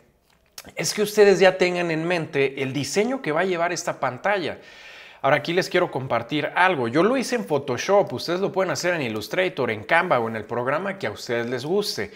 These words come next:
Importante, aquí va un tip, eh, profesional, es el primero. La,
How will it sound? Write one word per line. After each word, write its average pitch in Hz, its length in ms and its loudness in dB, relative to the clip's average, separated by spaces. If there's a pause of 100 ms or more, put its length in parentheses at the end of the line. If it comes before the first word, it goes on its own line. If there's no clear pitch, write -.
(440)
Importante, 185 840 4
aquí 151 200 -2
va 190 80 0
un 185 120 -6
tip, 170 280 -4 (160)
eh, 104 720 -4 (160)
profesional, 120 680 -2
es 123 140 -2
el 131 80 -8
primero. 104 420 -8 (880)
La, 165 300 4